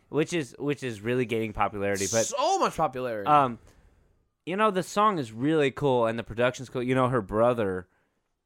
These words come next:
Speaker 1: does
Speaker 2: Yep.
Speaker 1: her producing and,
Speaker 2: Who's
Speaker 1: and
Speaker 2: also just as
Speaker 1: songwriting.
Speaker 2: weird.
Speaker 1: Is he?
Speaker 2: Yeah, he's super strange.
Speaker 1: Is he older? I'm guessing
Speaker 2: I
Speaker 1: he's
Speaker 2: think he's older,
Speaker 1: older,
Speaker 2: yeah.
Speaker 1: huh?
Speaker 2: Grant,
Speaker 1: Uh,
Speaker 2: oh, which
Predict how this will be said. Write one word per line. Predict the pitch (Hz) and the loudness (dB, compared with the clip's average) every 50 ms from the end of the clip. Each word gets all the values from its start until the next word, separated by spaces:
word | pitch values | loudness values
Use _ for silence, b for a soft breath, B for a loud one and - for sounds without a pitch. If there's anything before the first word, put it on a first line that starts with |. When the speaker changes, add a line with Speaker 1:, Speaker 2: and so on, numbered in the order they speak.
| _ 113 | _ -8
Speaker 1:
does | 117 113 110 135 170 92 - - | -4 -2 -2 -2 -2 -4 -8 -14
Speaker 2:
Yep. | 107 101 | -8 -6
Speaker 1:
her | 101 95 90 | -4 -4 -4
producing | - 98 90 101 104 - - 107 87 85 87 90 - - _ _ | -6 -10 -10 -10 -10 -10 -12 -14 -16 -16 -16 -20 -20 -20 _ _
and, | - 98 90 87 85 85 - | -14 -14 -12 -12 -14 -16 -14
Speaker 2:
Who's | 135 131 101 | -14 -8 -6
Speaker 1:
and | 101 107 | -6 -6
Speaker 2:
also | 120 - 143 117 | -6 -8 -10 -12
just | 95 - | -10 -8
as | 110 113 98 92 90 87 85 | -8 -6 -6 -8 -10 -10 -10
Speaker 1:
songwriting. | 85 | -12
Speaker 2:
weird. | 117 110 107 104 104 _ b b b b b b b _ - - - | -12 -12 -14 -14 -18 _ b b b b b b b _ -20 -14 -10
Speaker 1:
Is | 117 120 117 | -8 -8 -8
he? | 135 151 165 _ _ | -8 -10 -12 _ _
Speaker 2:
Yeah, | 123 110 98 | -10 -10 -10
he's | - - | -10 -12
super | - - 104 110 101 | -12 -14 -14 -16 -20
strange. | - - - 87 85 - - | -20 -20 -20 -20 -20 -14 -12
Speaker 1:
Is | 139 | -6
he | 139 170 135 | -4 -2 -2
older? | 110 127 131 131 165 180 196 208 - - - - _ _ _ _ _ _ _ _ _ _ _ _ _ _ _ _ - | 0 -2 -2 -2 -2 -4 -4 -8 -10 -16 -20 -20 _ _ _ _ _ _ _ _ _ _ _ _ _ _ _ _ -14
I'm | 117 117 | -14 -8
guessing | 120 131 117 - 104 90 | -6 -6 -6 -6 -6 -2
Speaker 2:
I | 107 151 | 0 2
Speaker 1:
he's | 160 | 2
Speaker 2:
think | 180 185 175 | 2 0 0
he's | 147 147 | 0 0
older, | 139 135 127 117 | 0 0 0 -2
Speaker 1:
older, | 113 117 | -4 -2
Speaker 2:
yeah. | 117 117 113 - b b b b b - | -4 -4 -4 -8 b b b b b -2
Speaker 1:
huh? | - | 2
Speaker 2:
Grant, | 311 311 262 - | 2 2 2 2
Speaker 1:
Uh, | 311 | 4
Speaker 2:
oh, | 330 294 226 151 - - _ | 4 4 4 0 -6 -10 _
which | - 160 190 196 - | -2 0 0 0 0